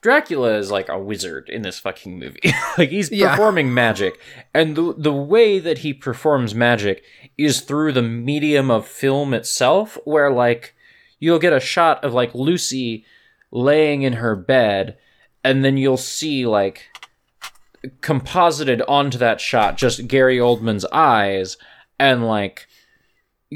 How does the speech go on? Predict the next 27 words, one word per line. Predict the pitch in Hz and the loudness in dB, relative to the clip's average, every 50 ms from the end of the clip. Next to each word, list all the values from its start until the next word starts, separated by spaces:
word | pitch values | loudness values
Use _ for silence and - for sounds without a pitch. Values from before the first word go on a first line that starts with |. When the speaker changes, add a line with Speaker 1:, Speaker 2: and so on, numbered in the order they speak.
| 139 | -12
Speaker 1:
g-, | - - - - - | -10 -12 -12 -12 -8
like, | - 147 - - - 139 | -2 -2 -2 0 -2 -4
Dracula | 117 143 196 196 190 - 190 175 160 143 127 123 | 0 2 2 2 2 2 0 2 2 2 2 2
is | 123 127 117 120 | 0 -2 -4 -4
using | 135 170 170 156 135 147 131 120 | -4 -2 0 0 2 0 0 0
the | 120 127 | 0 0
medium | 120 127 151 185 196 165 160 151 139 135 | 0 2 2 4 4 4 4 4 2 0
of | 123 117 120 | 0 -2 -2
film, | - - 160 135 113 104 98 95 98 | -2 0 2 2 4 2 2 0 0
this | 127 123 - | 0 -2 -2
composite | - - 151 120 127 - - 151 151 139 127 139 139 | -2 -2 -4 -4 -2 -2 0 2 2 2 0 -2 -4
shot, | - - - 143 120 110 104 - - - - - | -4 -4 -2 0 0 0 0 -2 -4 -8 -8 -6
to, | - - 139 131 | -4 -2 -2 0
like, | 113 107 110 104 104 - - - - - - - _ _ _ _ - _ - | 2 2 2 2 0 -2 -6 -20 -20 -20 -20 -20 _ _ _ _ -18 _ -4
affect | 135 131 - - - - 160 147 - - - | -4 -4 -4 -4 -4 -2 -2 -2 -2 -6 -16
change | - - - - 139 135 123 127 123 117 113 110 104 120 | -10 -6 -4 -2 0 0 0 2 0 0 0 -2 -6 -6
in | - 123 135 123 120 113 | -2 0 2 2 2 2
Lucy | 110 120 117 117 - - 117 104 101 92 | 2 0 0 0 -2 -2 -2 0 0 2
and | 104 107 101 110 | 0 0 0 0
make | 113 113 110 - | -2 -2 -2 -2
her | - - 113 101 | -4 -4 -4 -4
horny. | - - 107 101 95 90 - - - - | -2 -2 -4 -4 -2 -2 -2 -2 -2 -2
<laughs> | - - - - - - - - - - - 233 | -4 -8 -8 -6 -6 -6 -8 -8 -10 -6 -2 0
You | 240 202 | 2 4
Speaker 2:
Yeah. | - - - 196 196 196 190 190 | 4 4 2 2 0 0 -2 0
Speaker 1:
know? | - - 233 226 - 185 220 - - - - 330 302 254 247 - - | -2 -2 -2 -2 -4 -6 -8 -10 -18 -18 -12 -8 -6 -6 -6 -4 -2
Speaker 2:
Um, | 156 156 143 135 131 | 2 4 4 6 6